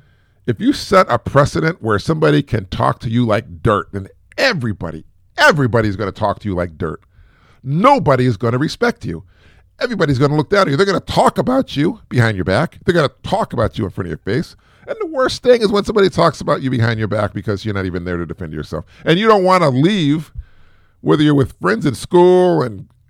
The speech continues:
or, or at the workforce and go home and all weekend or all day say, "Oh my God, I wonder what they're saying about me." Jesus. Life is tough.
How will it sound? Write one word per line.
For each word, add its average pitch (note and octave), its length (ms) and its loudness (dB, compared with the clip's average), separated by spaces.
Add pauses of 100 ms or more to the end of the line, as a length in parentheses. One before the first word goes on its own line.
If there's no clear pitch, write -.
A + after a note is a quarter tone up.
(120)
or, G2+ 240 -2
or G2 140 -2
at - 100 -8
the F#2+ 60 -14
workforce G3 600 2
and G#2+ 80 -2
go G#2+ 160 2
home F3 380 2
and G2+ 160 -10 (140)
all F3+ 480 6
weekend B2+ 580 0
or G#2+ 160 -2
all D#3 240 4
day C3 260 2
say, G2 220 -4
"Oh G2+ 160 0
my E2+ 160 -6
God, B2 460 2
I F#2 60 4
wonder G#2+ 220 -2
what F2+ 140 -2
they're E2 100 -8
saying C3+ 360 2
about E2 280 -2
me." D2+ 160 -10
Jesus. A2+ 800 -6 (2500)
Life C3+ 240 0
is - 120 -2
tough. D#3 400 -4